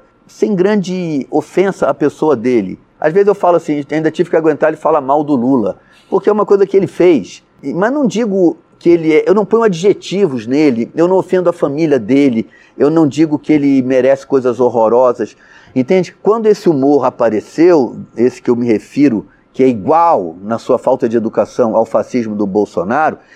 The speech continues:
ele era um humor que ofendia pessoas, nominalmente, que citava pessoas que não tinham feito nada ligado a nenhum poder, entende? Então não se estava debochando de um poder, se estava ofendendo alguém.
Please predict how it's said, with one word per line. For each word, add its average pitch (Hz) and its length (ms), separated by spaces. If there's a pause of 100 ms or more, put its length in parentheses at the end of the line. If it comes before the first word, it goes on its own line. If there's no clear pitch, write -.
(100)
ele 165 180
era 180 140
um 156 140
humor 156 520 (300)
que 170 100
ofendia 165 680
pessoas, 147 920 (380)
nominalmente, 156 920
que - 100
citava 175 500
pessoas 151 560
que 190 120
não 190 100
tinham 180 240
feito 185 280
nada 190 480 (500)
ligado 165 540
a 180 40
nenhum 180 240
poder, 170 460 (640)
entende? 131 460
Então 185 240
não 196 100
se 180 120
estava 226 540 (220)
debochando 170 640
de 151 120
um 165 80
poder, 135 640 (200)
se - 100
estava 165 380
ofendendo 160 680
alguém. 120 480